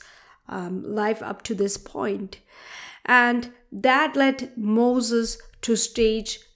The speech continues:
three of his transformation. I call this giving up after failure, or, um, let's say, not accepting the call.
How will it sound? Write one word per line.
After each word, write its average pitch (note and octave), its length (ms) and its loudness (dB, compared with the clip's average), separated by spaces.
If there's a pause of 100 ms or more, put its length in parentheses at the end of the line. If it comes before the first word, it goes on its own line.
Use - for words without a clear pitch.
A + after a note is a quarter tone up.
(140)
three A3+ 640 4
of - 240 -6
his G#3 460 0
transformation. G3 1000 -2 (540)
I C#4+ 120 4
call B3 380 2
this A#3 300 4 (340)
giving D#4 380 6
up C4 200 2
after G#3+ 280 -2
failure, G3+ 600 0
or, G3+ 420 -2 (300)
um, F#3 240 -6
let's B3+ 220 0
say, A#3+ 180 6
not D4+ 240 6
accepting B3+ 600 2
the F#3+ 100 -2
call. - 640 -2